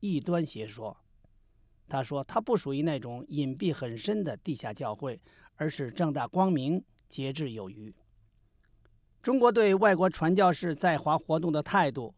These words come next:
似乎终将同中国官方对梵蒂冈的态度一致。教宗方济各最近访问韩国，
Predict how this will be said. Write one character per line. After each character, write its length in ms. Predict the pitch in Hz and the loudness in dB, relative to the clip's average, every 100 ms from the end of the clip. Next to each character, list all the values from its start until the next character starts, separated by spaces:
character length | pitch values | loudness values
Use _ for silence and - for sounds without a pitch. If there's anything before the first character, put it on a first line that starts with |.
| _ _ | _ _
似 180 | - - | -14 -10
乎 160 | 139 165 | -4 -4
终 320 | 196 254 240 | 0 -2 0
将 320 | 226 220 220 - | 2 2 0 -10
同 260 | - 139 | -6 -2
中 200 | 147 196 | -2 0
国 120 | 170 170 | 0 2
官 280 | 208 208 | 4 4
方 280 | 180 196 202 185 _ _ | 4 2 2 -2 _ _
对 240 | - 139 | -4 -4
梵 240 | 131 202 175 | -2 2 2
蒂 80 | 139 | 2
冈 160 | 190 | -2
的 80 | 180 | -2
态 240 | - 147 | -4 -6
度 120 | 113 107 | -6 -12
一 160 | 101 | -14
致。 220 | 113 143 - _ _ _ _ _ _ _ _ _ | -12 -12 -12 _ _ _ _ _ _ _ _ _
教 220 | - 202 156 | 2 6 6
宗 240 | 165 180 | 4 0
方 240 | 165 180 | 4 2
济 140 | 170 156 | 2 0
各 180 | 143 139 | -2 -2
最 200 | 180 151 | -2 -2
近 200 | 160 135 | -2 -4
访 220 | 127 117 | -4 -6
问 140 | 127 | -8
韩 240 | 104 127 147 | -8 -6 -6
国， 260 | 113 98 | -6 -12